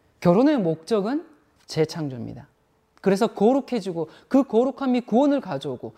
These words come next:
그 결과 하나님께 영광을 돌리기 위함입니다. 행복해지기 위해서, 위로받기 위해서 하는 것이 결혼이 아닙니다. 여기에 대한 분명한 인식이 있어야 합니다.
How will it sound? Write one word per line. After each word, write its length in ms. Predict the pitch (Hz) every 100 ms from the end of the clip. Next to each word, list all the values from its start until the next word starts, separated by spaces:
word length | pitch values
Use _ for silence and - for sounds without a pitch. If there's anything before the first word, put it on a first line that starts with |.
| - _
그 160 | - 233
결과 460 | 180 143 135 147
하나님께 520 | 156 226 214 190 190
영광을 600 | 147 131 143 170 175 170 160
돌리기 520 | 151 127 127 135 -
위함입니다. 560 | 160 147 117 113 151 - _ _ _ _ -
행복해지기 640 | - 302 320 320 302 262 240
위해서, 360 | 220 202 120 - _ _
위로받기 560 | 208 277 320 302 285 254
위해서 220 | 254 247
하는 180 | 240 233
것이 200 | 208 220
결혼이 360 | - 170 208
아닙니다. 460 | 190 120 120 110 95 _ - -
여기에 300 | 165 170 190
대한 180 | 190 196
분명한 540 | - 156 170 185 196 180
인식이 440 | 160 175 240 226
있어야 220 | - 131
합니다. 300 | 113 - -